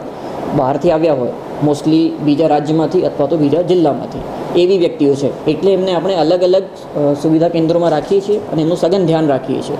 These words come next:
જેથી એ બીજી આપણી population સાથે mix ન થાય અને કોઈ પણ issue થાય તો આપણે એમને અલગથી handle કરી શકીએ. એ સિવાય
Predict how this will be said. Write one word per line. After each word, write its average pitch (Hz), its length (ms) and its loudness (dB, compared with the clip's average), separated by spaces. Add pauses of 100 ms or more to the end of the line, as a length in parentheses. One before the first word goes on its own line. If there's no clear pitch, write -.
(320)
જેથી 170 340 2
એ 233 100 4
બીજી 160 460 2
આપણી 170 320 0
population 165 460 0
સાથે 160 240 0
mix 156 260 -2
ન 143 160 2
થાય 190 260 0 (420)
અને 160 140 0
કોઈ 180 240 0
પણ 233 160 0
issue 175 260 0
થાય 185 220 2
તો 156 120 -2
આપણે 156 220 0
એમને 151 160 0
અલગથી 175 400 2
handle 131 220 0
કરી 123 180 0
શકીએ. - 360 -4 (1800)
એ - 20 4
સિવાય 196 460 2